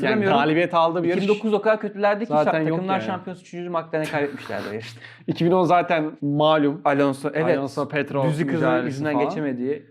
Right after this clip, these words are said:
Speaker 2: On bir on iki zaten.
Speaker 1: Hakikaten on ikide mesela iyi bir Ferrari olsaydı belki Alonso şampiyon olacaktı.
Speaker 2: Ya işte Abu Dhabi yok ya. Abu Dhabi genel
Speaker 1: Ama
Speaker 2: olarak
Speaker 1: on ikide Lotus'a kaybettin ya yarışı.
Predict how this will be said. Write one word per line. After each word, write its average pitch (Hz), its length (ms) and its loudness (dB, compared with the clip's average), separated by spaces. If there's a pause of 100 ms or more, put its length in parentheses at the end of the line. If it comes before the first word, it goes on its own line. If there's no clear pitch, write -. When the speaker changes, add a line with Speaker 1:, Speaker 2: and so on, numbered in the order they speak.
(120)
Speaker 2:
On 143 240 2
bir 151 60 4
on 156 100 4
iki 147 180 -2
zaten. 135 440 -2
Speaker 1:
Hakikaten 254 360 0
on 185 100 4
ikide 214 240 2
mesela 214 280 0
iyi 190 200 2
bir 190 60 -2
Ferrari 196 380 2
olsaydı 202 280 -2
belki 175 220 2
Alonso 180 160 -4
şampiyon 180 340 -8
olacaktı. 107 500 -10 (120)
Speaker 2:
Ya 143 80 0
işte 185 240 2
Abu 156 200 2
Dhabi 196 160 2
yok 220 260 0
ya. 151 140 0
Abu 139 180 -2
Dhabi 151 180 0
genel 175 200 2
Speaker 1:
Ama 277 100 2
Speaker 2:
olarak 214 140 4
Speaker 1:
on 254 40 4
ikide 190 160 0
Lotus'a 160 300 -4
kaybettin 107 440 -6
ya 117 80 -8
yarışı. - 340 -14